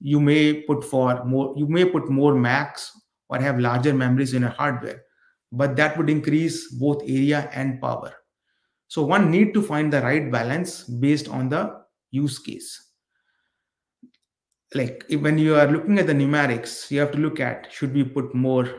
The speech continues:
floating point or integer fixed or integer numerics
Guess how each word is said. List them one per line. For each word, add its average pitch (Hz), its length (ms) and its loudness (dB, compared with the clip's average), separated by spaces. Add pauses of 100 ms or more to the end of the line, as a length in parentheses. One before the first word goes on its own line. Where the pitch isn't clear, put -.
(280)
floating 170 420 0
point 180 440 0 (260)
or 117 480 -2
integer 151 320 -2
fixed 165 400 -4
or 135 120 -2
integer 160 520 0
numerics 160 640 0